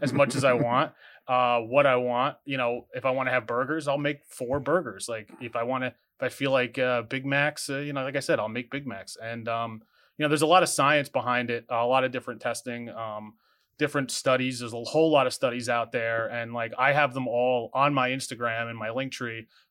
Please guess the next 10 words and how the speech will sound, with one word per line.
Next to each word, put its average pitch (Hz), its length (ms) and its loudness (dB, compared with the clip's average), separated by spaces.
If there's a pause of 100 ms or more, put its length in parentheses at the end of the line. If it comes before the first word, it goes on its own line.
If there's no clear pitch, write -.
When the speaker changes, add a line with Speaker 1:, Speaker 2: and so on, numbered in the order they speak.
Speaker 1:
I 135 100 2
have, 127 240 4
like, 123 160 0
a 120 60 -2
lot 131 520 2
of 127 60 -2
studies, 120 640 -4 (260)
uh, 113 200 -2 (100)
all 131 320 6
linked 123 460 -6